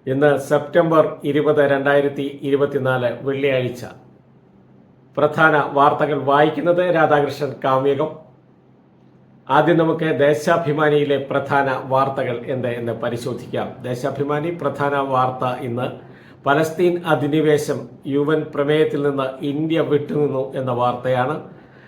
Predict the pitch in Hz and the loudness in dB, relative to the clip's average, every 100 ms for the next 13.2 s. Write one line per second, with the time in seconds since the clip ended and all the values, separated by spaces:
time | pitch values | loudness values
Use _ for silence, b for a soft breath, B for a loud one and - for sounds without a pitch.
0 | B - 127 139 135 131 127 147 143 143 | B -6 -2 -2 0 -2 -2 0 0 2
1 | 143 139 131 143 131 143 139 160 165 160 | 2 0 -2 -4 -2 0 0 0 2 2
2 | 143 - - - 143 135 143 127 120 - | 0 -6 -16 -10 -4 -4 -2 -4 -4 -2
3 | 143 139 143 139 123 135 131 120 131 127 | 2 2 2 -2 0 0 0 0 0 -2
4 | - 123 - 120 110 113 113 113 113 107 | -4 -8 -6 -4 -2 0 -2 -2 -4 -4
5 | 107 110 - 127 117 117 117 117 113 117 | -6 -8 -4 -2 -2 -4 -4 -4 -2 -4
6 | 113 110 110 - - 131 117 120 - 113 | -2 -2 -4 -6 -10 -8 -10 -8 -8 -6
7 | - - 113 110 107 104 104 - - - | -6 -8 -6 -4 -2 -2 -4 -8 -18 -20
8 | _ _ - 123 139 135 131 107 101 - | _ _ -8 -6 -4 -4 -4 -4 -6 -6
9 | 123 - 127 113 - 110 107 101 104 98 | -6 -2 -2 -4 -4 -4 -4 -4 -6 -6
10 | 98 92 90 90 82 - B B B B | -8 -8 -10 -12 -12 -16 B B B B
11 | B - 123 123 135 139 143 139 135 127 | B -6 -2 2 2 2 -2 -2 -4 -4
12 | 127 120 117 110 - 120 117 117 117 117 | -4 -4 -4 -6 -8 -6 -4 -4 -6 -4
13 | 143 | -6